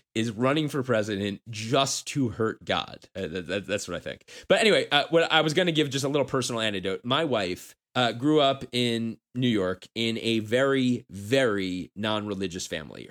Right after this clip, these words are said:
Her, i-, i-, about as, as close as you could possibly get to agnostic slash atheist. I mean, her family, I think, I believe both her parents sort of fall in the category of they went,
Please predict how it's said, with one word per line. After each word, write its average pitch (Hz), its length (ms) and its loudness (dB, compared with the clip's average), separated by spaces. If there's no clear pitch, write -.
Her, 143 500 2
i-, 143 40 2
i-, 151 320 0
about 151 380 2
as, 139 320 0
as 135 160 0
close 190 480 -2
as 139 220 -4
you 143 140 -6
could 131 160 -6
possibly 135 420 -2
get 120 260 -2
to 107 140 0
agnostic 98 480 -4
slash 95 320 -6
atheist. 80 460 -6
I 107 60 -2
mean, 104 260 -2
her 143 520 2
family, 147 600 0
I 123 100 -2
think, 175 280 -6
I 143 80 0
believe 170 460 -4
both 143 200 0
her 123 120 -4
parents 113 320 -6
sort 104 120 -4
of 98 60 -8
fall 107 180 -4
in 104 60 -6
the 98 80 -8
category 98 460 -4
of 90 80 -8
they 95 100 -2
went, 101 220 -6